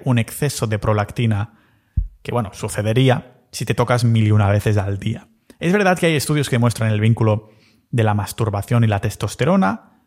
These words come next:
y os voy a hacer un episodio de esto más adelante para ver el rango perfecto, ¿vale? Pero hay de, de tiempo antes de, entre masturbación y masturbación, eso es lo que queréis, que lo sé, el rango perfecto, ¿vale?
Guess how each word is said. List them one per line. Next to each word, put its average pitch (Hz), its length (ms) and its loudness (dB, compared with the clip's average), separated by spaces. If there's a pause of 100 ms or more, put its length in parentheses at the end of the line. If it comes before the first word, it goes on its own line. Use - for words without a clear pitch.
(140)
y 131 60 -2
os 117 60 0
voy 170 100 2
a - 20 2
hacer 170 140 -2
un 139 100 2
episodio 135 360 0
de 123 80 0
esto 117 240 -4
más 110 340 -2
adelante 107 400 0
para 107 180 -2
ver 110 140 0
el 107 100 0
rango 120 380 2
perfecto, - 840 -4 (840)
¿vale? 139 280 -4 (460)
Pero 139 200 2
hay 202 260 0 (480)
de, 127 200 -2
de 113 180 0
tiempo 110 480 4
antes 107 320 0
de, 113 120 -2
entre 110 200 0
masturbación 104 540 0
y 104 40 2
masturbación, 101 640 -4
eso 104 180 0
es 110 60 2
lo 110 120 4
que 110 120 -2
queréis, 95 360 -4
que 110 100 -6
lo 95 120 -2
sé, - 300 -4 (300)
el 110 100 -4
rango 123 300 4
perfecto, - 640 -6
¿vale? 131 240 -2